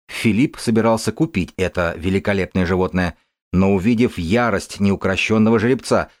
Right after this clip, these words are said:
быстро отказался от этой идеи. Одноглазому царю не нужен был непокорный буйный конь. Дикий конь быстро привлёк внимание любопытствующих зевак.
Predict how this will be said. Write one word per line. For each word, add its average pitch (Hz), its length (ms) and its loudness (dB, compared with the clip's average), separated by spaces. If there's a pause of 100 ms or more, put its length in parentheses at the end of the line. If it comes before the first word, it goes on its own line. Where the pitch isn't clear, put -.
(100)
быстро 135 400 0
отказался 110 520 -2
от 110 100 -4
этой 92 220 -2
идеи. 78 320 -2 (520)
Одноглазому 80 800 -2
царю 85 380 -2
не 92 140 2
нужен 90 420 0
был 78 180 0
непокорный 82 600 -2
буйный 80 320 -2
конь. 80 300 -4 (460)
Дикий 90 360 0
конь 98 280 0
быстро 107 400 -2
привлёк 104 380 0
внимание 90 600 0
любопытствующих 98 880 -2
зевак. 92 380 -2